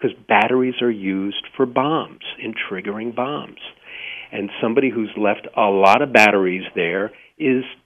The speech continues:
maybe not covering his or her tracks that well, but it's a signal. It's something to bring up to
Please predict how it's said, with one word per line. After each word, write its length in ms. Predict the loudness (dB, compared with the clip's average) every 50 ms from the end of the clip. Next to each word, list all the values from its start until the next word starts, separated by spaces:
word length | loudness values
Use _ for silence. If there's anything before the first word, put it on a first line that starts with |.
| _ _ _
maybe 540 | -16 -10 -6 -2 -2 -2 0 0 -2 -2 -2 -4
not 340 | -4 -4 -4 -4 -6 -8
covering 380 | -8 -8 -6 -6 -6 -6 -8 -10
his 260 | -10 -8 -8 -8 -6
or 80 | -8 -8
her 160 | -8 -10 -10
tracks 380 | -2 2 4 4 4 2 -2 -2
that 200 | 0 2 2 2
well, 320 | 2 2 2 2 2 0 -4 -12 -20 -20 -20 -6 _
but 100 | 0 0
it's 180 | 0 2 0
a 240 | -2 -4 2 6 6
signal. 280 | 6 6 6 2 -2 -4
It's 200 | -6 -8 -8 -8 -10 -14 -16 -16 -2 4 4
something 540 | 4 4 4 0 0 2 2 4 2 0 -4 -10
to 60 | -12 -12
bring 580 | -10 -2 0 0 2 2 0 -2 -4 -6 -10 _ _ 4
up 260 | 4 4 4 2 -6 -20 _ -20 -20 _ _ _ -4
to 80 | -4